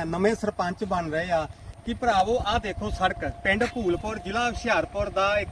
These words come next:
ਛੋਟਾ ਜਿਹਾ ਪਿੰਡ ਆ। ਟਾਂਡੇ ਤੋਂ ਹਰਗੋਬਿੰਦਪੁਰ ਸਾਹਿਬ ਨੂੰ ਜਾਣ ਵਾਲੇ ਰੋਡ ਦੇ ਉੱਤੇ ਸਥਿਤ ਆ। ਉਹ ਤੁਸੀਂ ਦੇਖੋ ਕਿ ਇਹ ਪਿੰਡ ਦੇ ਕਿੰਨਾ ਖੂਬਸੂਰਤ ਤੇ ਸੋਹਣਾ ਰਸਤਾ ਆ, ਤੇ ਇਹਦੇ ਵਿੱਚ ਇੰਟਰਲੌਕ ਟਾਈਲਾਂ ਲੱਗੀਆਂ ਹੋਈਆਂ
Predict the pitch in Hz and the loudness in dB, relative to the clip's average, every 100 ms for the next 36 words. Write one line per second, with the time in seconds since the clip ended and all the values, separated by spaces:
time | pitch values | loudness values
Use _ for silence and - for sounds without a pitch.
0 | - 196 185 202 202 226 202 175 180 196 | -6 -4 0 2 2 2 0 -2 0 0
1 | 185 175 165 185 202 202 208 214 165 165 | 0 0 2 2 0 0 -2 -2 -4 -4
2 | 196 185 190 202 185 180 185 208 - 170 | -4 -4 -4 -6 -6 -2 -2 -2 -4 -2
3 | 160 165 170 170 190 165 - 175 165 - | 0 0 0 2 0 0 0 2 0 0
4 | 170 - 160 156 165 185 185 - - - | 2 2 0 0 2 2 2 2 2 4
5 | - - - 151 - - - 143 - - | 4 6 6 6 8 8 8 8 6 6
6 | - - - - 196 190 208 214 226 220 | 6 4 2 4 4 4 2 4 4 4
7 | 196 226 226 - 185 208 220 - 185 190 | 2 2 2 0 0 0 -2 -2 -2 -2
8 | - - 202 247 240 180 - 180 180 185 | -4 -4 -2 0 0 0 0 -2 0 0
9 | 185 - - - - - - 226 - 196 | -2 -8 -10 -10 -8 -8 -8 -8 -4 0
10 | 247 247 240 - - - - - 202 196 | 2 0 -4 -8 -10 -12 -12 -10 -8 -6
11 | 214 214 214 208 202 185 180 196 196 196 | -2 2 2 2 0 0 2 2 0 0
12 | 202 196 196 202 | 0 0 0 0